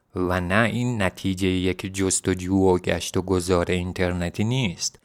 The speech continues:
یک خبر موثق از مجموعه‌ای از پزشکان متخصصه. این خیلی فرق می‌کنه. شنیدن چنین خبری ترسناکه، چون به آدم یادآوری می‌کنه که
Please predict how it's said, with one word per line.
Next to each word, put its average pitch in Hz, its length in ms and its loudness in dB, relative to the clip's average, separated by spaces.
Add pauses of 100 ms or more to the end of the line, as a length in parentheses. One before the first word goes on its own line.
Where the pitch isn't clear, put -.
(240)
یک 110 360 2
خبر 107 520 0
موثق 107 680 2
از 95 180 -2
مجموعه‌ای 95 920 -2
از 98 260 0 (100)
پزشکان 92 640 0
متخصصه. 95 1000 -4 (440)
این 98 340 -2
خیلی 117 440 -6
فرق 85 520 -2
می‌کنه. 87 540 -6 (320)
شنیدن 92 760 -2
چنین 92 300 -2
خبری 98 720 -2
ترسناکه، 98 880 -4
چون 104 240 -2
به 98 60 2
آدم 95 440 2
یادآوری 92 720 4
می‌کنه 87 440 -2
که 85 440 -6